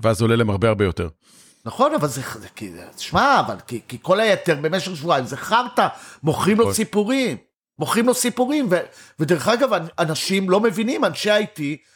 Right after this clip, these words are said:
Speaker 2: הם לא אנשי סייבר, יש הבדל בחשיבה, זה, זה
Speaker 1: נכון.
Speaker 2: אינטגרטור, זה שאתה יודע להתקין firewall, לא הופך אותך לאיש סייבר. סייבר זה דרך חשיבה, זה דרך, אתה יודע, הייתי אומר אפילו דרך חיים, אבל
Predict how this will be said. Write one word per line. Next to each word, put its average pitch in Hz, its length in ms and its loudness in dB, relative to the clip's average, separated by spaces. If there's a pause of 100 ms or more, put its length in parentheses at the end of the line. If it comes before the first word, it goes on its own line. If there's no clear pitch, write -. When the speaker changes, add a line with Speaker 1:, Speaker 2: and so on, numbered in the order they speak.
(160)
Speaker 2:
הם 214 180 4
לא 180 160 6
אנשי 175 240 -6
סייבר, 254 400 2
יש 190 220 -2
הבדל 196 420 2 (360)
בחשיבה, 202 680 0
זה, 180 200 -6
זה 208 280 0 (200)
Speaker 1:
נכון. 110 380 -6 (840)
Speaker 2:
אינטגרטור, 214 1000 0 (520)
זה 175 200 -2
שאתה - 180 -2
יודע 214 240 2
להתקין 208 380 0 (100)
firewall, 233 440 4 (440)
לא 185 140 6
הופך 240 280 0
אותך 240 280 -2
לאיש 190 200 -2
סייבר. 208 520 0 (360)
סייבר 240 460 2
זה 160 140 -4
דרך 214 300 0
חשיבה, 190 580 0
זה 135 160 -4
דרך, 214 440 0 (480)
אתה 147 160 -4
יודע, 135 120 -4
הייתי 185 240 2
אומר 196 200 2
אפילו 190 300 0
דרך 175 280 0
חיים, 165 340 4
אבל 135 220 2